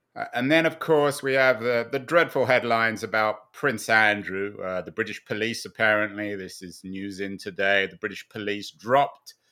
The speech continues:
their investigation into Prince Andrew over sexual abuse claims, according to the Washington Post. Surprise, surprise. I don't think anyone is, of course, surprised. There we have an image of,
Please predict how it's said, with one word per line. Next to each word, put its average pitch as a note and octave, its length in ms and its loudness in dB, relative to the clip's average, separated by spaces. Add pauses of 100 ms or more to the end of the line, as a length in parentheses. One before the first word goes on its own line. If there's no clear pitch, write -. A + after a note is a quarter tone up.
(560)
their A#2+ 160 4
investigation A#2+ 920 0
into A2 240 -6
Prince - 560 -6 (120)
Andrew A2+ 520 2
over G#2 240 0
sexual - 640 -4
abuse A#2 460 -6
claims, B2+ 580 2
according G#2+ 480 -6
to G#2 160 -8
the F#2+ 260 -8 (460)
Washington G2+ 640 -4
Post. A#2 640 -4
Surprise, G2+ 640 -4
surprise. A#2 720 -2
I F#2 60 -10
don't E2+ 120 -16
think F#2+ 140 -16
anyone F#2+ 340 -12
is, F2 160 -18
of E2 140 -20
course, - 260 -14
surprised. A#2 580 -2
There G2 140 -10
we G2 140 -6
have F#2+ 180 -4
an F#2+ 80 -10
image A2+ 460 -6
of, F2+ 140 -12